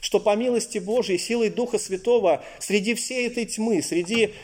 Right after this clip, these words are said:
бесконечного количества ложных путей, милостью Своей Господь открыл нам Себя. Он возвестил нам <clears throat> эту удивительную жертву Иисуса Христа. Он привёл нас к себе.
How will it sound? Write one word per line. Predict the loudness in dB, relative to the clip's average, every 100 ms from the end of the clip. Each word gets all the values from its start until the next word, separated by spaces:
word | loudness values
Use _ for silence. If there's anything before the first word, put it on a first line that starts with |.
| -4
бесконечного | 0 2 0 -2 -2 -2 0 0
количества | 2 0 0 -6 -2 0
ложных | 4 4 2 -2 -2
путей, | -8 -8 -4 -2 -2 -4 -12 -20 _ -20 -20 _ _ -6
милостью | -2 0 0 -4
Своей | -2 -2 0 0
Господь | -2 -2 -2 -2 -4 -12 -20 -20 -20 -14
открыл | -12 -6 -2 0
нам | -2 -6
Себя. | -10 -6 -6 -6 -14 -20 -20 _ _ _ _ _
Он | 0 2
возвестил | 0 0 -4 -4 2 4
нам | 4 0 -2 -4 -6
<clears throat> | -12 -6
эту | -2 0
удивительную | 0 0 -2 -2 0 0
жертву | 2 2 0 0 0
Иисуса | 0 -6 -6
Христа. | -8 -8 -8 -10 -12 -16 _ -20 -20 _ -20 -2
Он | 0 2
привёл | 2 4 4
нас | 4 0 -2
к | -8
себе. | -6 -2 -2